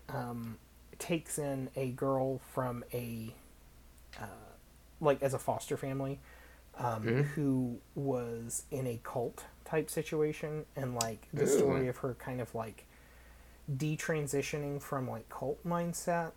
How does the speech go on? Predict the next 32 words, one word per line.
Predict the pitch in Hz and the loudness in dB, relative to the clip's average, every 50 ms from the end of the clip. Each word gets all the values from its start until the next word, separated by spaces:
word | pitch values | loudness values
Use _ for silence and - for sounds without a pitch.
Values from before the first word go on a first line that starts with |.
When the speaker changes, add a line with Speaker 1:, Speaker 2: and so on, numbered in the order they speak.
| - - | -14 -8
Speaker 1:
and, | - 131 120 117 117 117 | -6 -6 -6 -6 -6 -6
like, | 117 110 - - - - - - - - - - - - - - - - - 156 131 127 127 131 | -8 -8 -8 -10 -12 -16 -20 -20 -20 -20 -20 -20 -20 -20 -20 -20 -20 -18 -8 -4 -4 -4 4 6
going | 147 143 135 131 127 127 120 | 8 8 8 6 6 2 2
back | 123 120 127 147 147 - - - | 2 2 2 2 0 -6 -14 -10
to | - - 180 175 175 | 0 2 2 4 4
it | 175 175 | 4 4
at | 170 - - | 2 2 2
one | 160 165 170 170 | 0 0 0 -2
point, | - - - 175 175 175 170 160 165 - - - - - - | -4 -2 -2 -2 0 0 -2 -4 -6 -10 -16 -20 -20 -14 -10
um, | 143 139 123 117 117 113 107 107 107 107 107 117 - - - - - - - - - - - - - - | -8 -6 -6 -6 -8 -8 -8 -8 -8 -10 -10 -12 -14 -18 -20 -20 -20 -20 -20 -20 -20 -20 -20 -20 -6 0
and, | 147 143 139 | 0 2 4
like, | 127 120 120 | 4 4 4
Speaker 2:
That's | 139 - - - - | 2 0 -2 -4 4
Speaker 1:
like, | 156 135 120 | 4 4 4
Speaker 2:
interesting. | 85 78 - 82 82 - - 90 101 117 - 147 | 4 -2 -6 -6 -6 -4 -2 -2 -2 0 0 8
Speaker 1:
the, | 143 170 147 | 10 10 10
the | 139 143 151 | 12 10 6
deep, | 131 123 - 147 143 139 135 - - - - | 6 6 2 2 2 2 -2 -4 -8 -4 4
like, | 151 139 127 113 - - | 4 4 4 4 2 2
psychological | - - 147 131 - - 127 120 110 117 120 131 123 - 123 107 | 6 8 8 8 8 6 4 6 6 4 2 0 0 2 2 2
hold | - 120 113 110 110 123 | 2 0 -4 -4 -6 -6
that, | 123 110 110 - - - - | -6 -8 -8 -10 -14 -14 -8
that | 135 123 120 107 - - - - - - - - - - - - - - - - | -6 -4 -4 -4 -6 -8 -14 -20 -20 -20 -20 -20 -20 -20 -20 -20 -20 -20 -14 -2
comes | - 151 139 127 135 | 0 0 0 2 0
into | 123 117 110 | -2 -4 -4
play | - - 135 120 117 113 | -2 -2 -2 -2 -2 -4
when, | 113 113 113 110 107 - | -4 -6 -6 -8 -8 -8
when | - 127 131 | -6 -4 -2
you | 120 113 | -2 -2
have | - 120 110 | -4 -4 -6
someone | - - 127 117 110 110 107 113 - | -6 -6 -6 -6 -6 -8 -10 -8 -8
who's, | 113 104 104 - - - | -8 -8 -6 -8 -8 -8